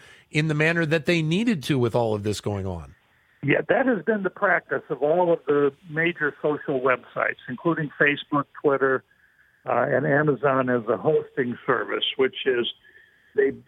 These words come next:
Speaker 2: basic-, you know, they assume, you know, when you've got millions of, of, uh, messages, uh, there are gonna be some that cross the line. And basically the approach Amazon takes, just like Facebook and Twitter do, is,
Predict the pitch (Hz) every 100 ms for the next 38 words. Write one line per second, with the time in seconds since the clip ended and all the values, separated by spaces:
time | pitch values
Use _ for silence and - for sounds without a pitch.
0 | _ - 156 165 - 180 139 127 139 139
1 | - 170 160 135 127 135 131 117 - 131
2 | 156 175 165 147 135 123 - 151 - 143
3 | - 123 127 123 123 123 175 180 135 -
4 | 117 127 - - - - - - 139 123
5 | 120 123 131 143 139 156 151 135 - 160
6 | 143 135 - 139 131 - 127 131 165 139
7 | 131 135 120 117 160 175 156 - 143 131
8 | 127 120 - 151 143 160 156 156 120 135
9 | 127 120 202 185 139 - _ _ _ _
10 | 208 - 190 170 170 156 - 156 - 135
11 | - 233 220 135 123 143 143